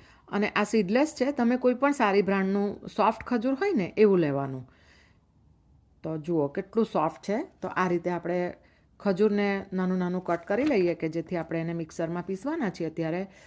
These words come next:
આસાની રહે. તો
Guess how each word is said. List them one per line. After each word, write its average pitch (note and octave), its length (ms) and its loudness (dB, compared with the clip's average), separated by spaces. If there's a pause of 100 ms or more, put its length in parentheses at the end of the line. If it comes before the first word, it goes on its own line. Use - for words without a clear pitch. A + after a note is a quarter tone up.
(220)
આસાની A#3+ 400 0
રહે. C#3 320 -4 (3000)
તો - 60 -20